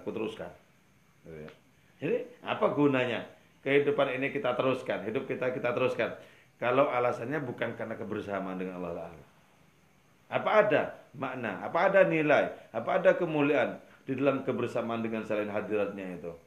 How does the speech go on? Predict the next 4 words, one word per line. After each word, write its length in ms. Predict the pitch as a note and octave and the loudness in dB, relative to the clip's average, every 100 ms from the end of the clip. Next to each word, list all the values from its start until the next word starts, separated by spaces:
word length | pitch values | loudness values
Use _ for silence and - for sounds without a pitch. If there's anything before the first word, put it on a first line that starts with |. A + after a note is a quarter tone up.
| _ | _
Tidak 260 | - G3+ G3+ | -6 -2 -2
ada. 280 | F#3 F#3 D3 - _ _ _ _ _ _ _ _ | -4 -8 -10 -12 _ _ _ _ _ _ _ _
Tidak 260 | F3+ F#3 F#3 F3 | -8 -4 -4 -6
ada. 120 | - | -10